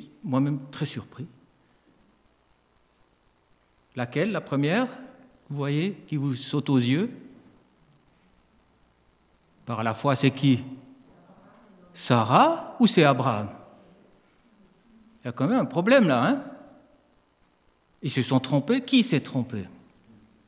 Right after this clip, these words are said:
Bon, on retrouve les mêmes stiri-, les mêmes, euh, les mêmes mots ou les mêmes expressions. Hein, il a, les deux, dans les deux versions, ils ont été rendus capables.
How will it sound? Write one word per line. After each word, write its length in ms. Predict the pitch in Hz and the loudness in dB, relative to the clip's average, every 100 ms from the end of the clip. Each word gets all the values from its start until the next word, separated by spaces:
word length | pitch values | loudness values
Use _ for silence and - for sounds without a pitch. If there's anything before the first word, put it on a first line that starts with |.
| _ _ _ _ _ - _ _ | _ _ _ _ _ -20 _ _
Bon, 100 | 107 | 2
on 60 | 143 | 4
retrouve 360 | 143 143 143 120 | 4 0 0 0
les 120 | 107 | 2
mêmes 260 | 120 113 | 4 2
stiri-, 560 | 98 - - 113 107 117 117 98 120 131 | -2 -12 -10 -8 -6 -8 -10 -14 -16 -10
les 120 | 123 | -4
mêmes, 280 | 123 139 127 | 0 0 0
euh, 180 | 107 98 95 - - _ _ _ _ _ _ _ - | -2 -8 -14 -20 -20 _ _ _ _ _ _ _ -12
les 120 | 107 | -6
mêmes 200 | 107 127 | 0 2
mots 400 | 139 208 262 262 | 4 4 2 0
ou 120 | 156 139 | -2 2
les 140 | 123 | 4
mêmes 320 | 127 127 120 | 6 6 6
expressions. 800 | 104 110 - - 151 147 240 269 - - - - _ _ _ _ _ _ _ _ _ _ _ 110 | 4 -2 -4 0 2 4 2 2 -2 -18 -20 -20 _ _ _ _ _ _ _ _ _ _ _ -8
Hein, 280 | 123 185 202 139 | -6 -6 -8 -10
il 100 | 107 | -6
a, 120 | 113 - - - _ _ _ _ | -4 -6 -12 -20 _ _ _ _
les 240 | 127 135 151 | 0 6 6
deux, 640 | 143 185 233 262 - - 170 | 8 8 8 6 -2 -12 -4
dans 140 | 143 | 2
les 120 | 135 | 2
deux 100 | 135 | 4
versions, 540 | 160 156 - 208 220 - - - - - - | 4 2 2 0 0 -4 -16 -20 -20 -20 -8
ils 140 | 147 143 | 0 4
ont 60 | |
été 200 | 147 170 | 4 4
rendus 540 | 147 - 185 180 190 214 | 2 6 8 8 4 2
capables. 600 | - 185 - 110 104 | 2 0 0 -4 -6